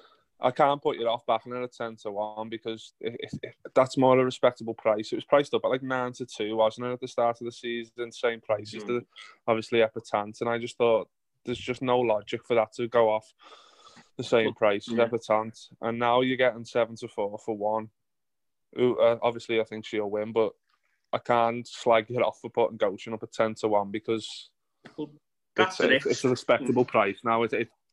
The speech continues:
Speaker 1: it, I, I, I think it should, again, be slightly higher, but it's, oh, it's, like I said, nine to two and now ten to one without a hurdles run. It's, it's, it's more of a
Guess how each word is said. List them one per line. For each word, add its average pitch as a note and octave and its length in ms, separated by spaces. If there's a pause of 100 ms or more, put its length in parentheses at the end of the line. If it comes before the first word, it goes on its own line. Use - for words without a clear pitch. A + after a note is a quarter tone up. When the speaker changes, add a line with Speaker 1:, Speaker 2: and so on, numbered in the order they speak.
(100)
Speaker 1:
it, A2 260
I, B2 300
I, C3+ 200 (140)
I D#3 40
think D#3 160
it D3 80
should, B2 200
again, A#2 300
be A#2+ 80
slightly A2+ 420
higher, A2+ 300
but A#2 180 (640)
it's, - 180 (140)
oh, B2+ 200
it's, - 200 (1080)
like A#2 240
I A2 40
said, A2+ 260
nine B2 200
to B2+ 100
two A2 300
and A2+ 100
now A2 180
ten A2+ 240 (100)
to A2+ 140
one G#2 220
without G#2+ 300
a - 20
hurdles G2+ 500
run. A2+ 160
It's, - 280
it's, - 380
it's - 320
more A#2+ 220
of A#2 100
a A#2+ 160